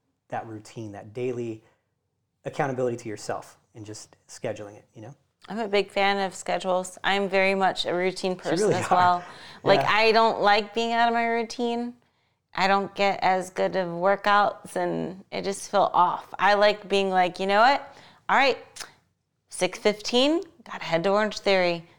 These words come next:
Speaker 2: Come back, shower, get ready, go to Contest Prep Center, do this, do the check-ins, train, do that." You know what I
Speaker 1: <laughs>
Speaker 2: mean? Come home, prep food. Like, I like the routine, though. You know what I mean? I think it does make it so that you don't even have to think.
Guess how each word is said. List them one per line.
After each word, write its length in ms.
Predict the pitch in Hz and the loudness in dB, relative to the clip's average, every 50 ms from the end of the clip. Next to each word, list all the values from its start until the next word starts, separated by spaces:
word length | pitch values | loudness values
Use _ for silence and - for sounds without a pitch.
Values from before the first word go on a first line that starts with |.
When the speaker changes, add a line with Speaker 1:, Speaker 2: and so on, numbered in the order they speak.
| _ _ | _ _
Speaker 2:
Come 220 | - 190 185 185 | -2 -2 0 2
back, 380 | 175 196 190 180 170 - - - | 4 4 4 4 2 -2 -8 -8
shower, 420 | - - - 185 202 226 226 220 214 | -4 0 2 4 4 4 4 2 2
get 220 | 185 190 185 135 | 2 0 0 2
ready, 420 | 185 208 220 208 202 180 175 175 - - - _ _ | 2 2 4 4 4 2 2 0 -4 -14 -20 _ _
go 120 | - 143 | -6 -6
to 120 | 139 - - | -6 -6 -6
Contest 420 | - 190 190 185 202 208 - - | -4 -4 -4 -4 -4 -6 -4 2
Prep 180 | - 226 247 247 | 2 2 2 2
Center, 440 | - 220 196 185 180 175 170 165 - - - _ _ _ _ _ | 2 2 2 4 4 2 2 0 -6 -14 -20 _ _ _ _ _
do 140 | - 165 175 | -6 -4 2
this, 400 | 170 220 247 247 226 - - - - - _ _ _ | 4 6 6 6 4 0 -10 -18 -20 -20 _ _ _
do 100 | - 175 | -6 -2
the 100 | 180 196 | -2 -2
check-ins, 580 | 196 - 262 262 254 - 214 190 180 180 175 - - _ _ _ | 0 2 2 0 2 0 0 0 0 -2 -6 -8 -14 _ _ _
train, 600 | - - - 196 190 190 190 185 180 170 165 165 - - _ _ _ _ - 170 | -14 -2 0 2 2 4 2 2 2 0 -2 -4 -10 -18 _ _ _ _ -16 -4
do 180 | - 196 190 185 | 2 2 4 6
that." 340 | 214 220 214 196 180 - - | 6 6 6 4 4 2 0
You 120 | - 208 226 | 0 2 4
know 80 | 233 | 6
what 100 | 240 233 | 6 6
I 80 | 233 226 | 6 4
Speaker 1:
<laughs> 80 | 226 233 | 4 2
Speaker 2:
mean? 80 | 226 | 2
Come 260 | 220 - 185 220 240 | -2 0 0 0 0
home, 500 | 226 220 240 226 220 202 180 180 180 185 - | 2 4 4 4 4 4 2 0 -4 -8 -8
prep 240 | - 285 311 311 311 | 0 2 2 2 0
food. 440 | - - 208 202 196 175 165 160 - | 0 2 4 4 4 4 2 0 0
Like, 220 | 160 170 - - - - | 0 0 0 0 -2 0
I 140 | 247 285 311 | 2 2 4
like 340 | 285 240 262 311 349 330 - | 4 6 6 4 4 2 0
the 120 | 202 190 | 0 2
routine, 460 | 185 175 175 175 170 - 175 170 175 | 2 2 2 0 0 -2 -2 -2 0
though. 300 | 170 170 151 - - - | 0 0 0 0 0 -2
You 180 | 214 214 208 233 | 0 0 2 2
know 140 | 226 233 240 | 2 4 2
what 60 | 247 | 2
I 40 | 247 | 2
mean? 380 | 233 208 196 196 214 233 262 269 - - - - - - _ | 0 0 0 2 0 0 -2 -4 -8 -16 -20 -20 -20 -8 _
I 100 | - 190 | 0 0
think 280 | 208 208 226 233 220 220 | 2 2 0 0 2 2
it 120 | 220 208 | 0 2
does 380 | - 220 214 208 214 202 196 196 | 4 4 6 6 4 2 0 -2
make 260 | 208 208 208 202 202 | -2 -2 -2 0 -2
it 100 | 202 - | -4 -4
so 160 | - - 202 190 | -2 -4 -2 -2
that 120 | 190 - | -2 -2
you 100 | 110 185 | -2 -2
don't 120 | 185 196 196 | -2 -2 -2
even 120 | 196 190 | -4 -4
have 180 | 190 196 202 196 | -6 -10 -12 -12
to 80 | - 196 | -14 -14
think. 500 | - - 196 - - - - - - | -8 -6 -6 -6 -6 -10 -16 -20 -20